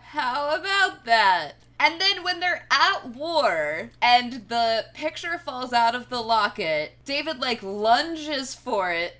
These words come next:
picks it up, sees what's on the back, and is like, "No, I,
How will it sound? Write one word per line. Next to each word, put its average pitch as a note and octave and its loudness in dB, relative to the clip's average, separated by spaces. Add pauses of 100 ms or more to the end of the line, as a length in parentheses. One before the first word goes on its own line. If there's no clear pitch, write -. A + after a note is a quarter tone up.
picks D4 -6
it D4 0
up, F#3 2
sees C#4 -10
what's D#4 -4
on C4 0
the A#3 -2
back, G#3 4
and G3 -2
is G3+ -6
like, G#3 2
"No, G#3 6
I, G#3 2